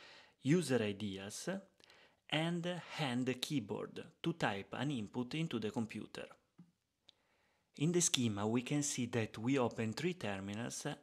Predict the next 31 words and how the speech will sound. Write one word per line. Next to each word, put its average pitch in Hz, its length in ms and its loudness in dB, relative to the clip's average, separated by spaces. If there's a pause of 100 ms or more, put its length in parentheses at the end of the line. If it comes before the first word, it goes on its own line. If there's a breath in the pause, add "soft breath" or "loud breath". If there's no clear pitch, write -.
(220)
and 151 240 0
three 107 240 -2
shells. - 580 -2 (1200)
From 131 280 10
the 135 100 8
first 220 380 4
terminal, 117 580 4
we 147 160 4
run 120 260 4
the 120 80 6
front 131 340 2
end. 98 300 -6 (600)
From 120 240 6
the 107 100 0
second 113 500 0
terminal, 107 600 0
we 117 180 0
run 113 280 0
the 107 100 -2
back 107 240 -6
end. 107 420 -4 (440 loud breath)
From 127 260 2
the 113 140 4
third 175 540 0
terminal, 113 580 0 (120)
we 151 160 0
run 139 300 2
the 117 120 0
commands 135 640 -2
for 135 160 -6
deployment. 120 800 -4